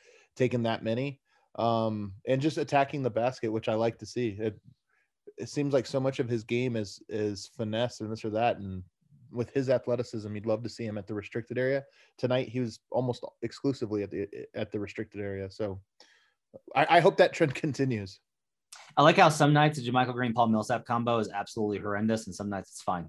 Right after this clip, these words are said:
Speaker 2: I just,
Speaker 1: Yeah.
Speaker 2: I, I don't know what, I don't know
Speaker 1: Well,
Speaker 2: how
Speaker 1: for
Speaker 2: you
Speaker 1: the second
Speaker 2: evaluate
Speaker 1: unit, I have to be like, "Okay, you g-,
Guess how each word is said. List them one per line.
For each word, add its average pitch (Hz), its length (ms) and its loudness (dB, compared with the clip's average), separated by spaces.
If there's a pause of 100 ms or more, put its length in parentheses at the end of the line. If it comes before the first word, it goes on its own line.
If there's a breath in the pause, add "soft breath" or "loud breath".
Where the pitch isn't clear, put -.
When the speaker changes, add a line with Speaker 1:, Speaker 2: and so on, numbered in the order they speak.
(280)
Speaker 2:
I 104 120 -6
just, 95 260 -10 (420)
Speaker 1:
Yeah. 104 200 -6 (640)
Speaker 2:
I, 101 220 -8
I 98 60 -4
don't 104 120 -2
know 104 120 -2
what, 101 220 -6 (220 loud breath)
I 123 120 6
don't 127 100 6
know 127 80 8
Speaker 1:
Well, 127 80 10
Speaker 2:
how 139 60 8
Speaker 1:
for 127 60 12
Speaker 2:
you 120 100 6
Speaker 1:
the 110 80 -2
second - 160 6
Speaker 2:
evaluate 262 140 4
Speaker 1:
unit, 226 260 6
I 180 80 12
have 180 160 8
to 185 80 0
be 165 160 8
like, 156 260 8
"Okay, 160 340 6
you 120 140 4
g-, 120 180 -4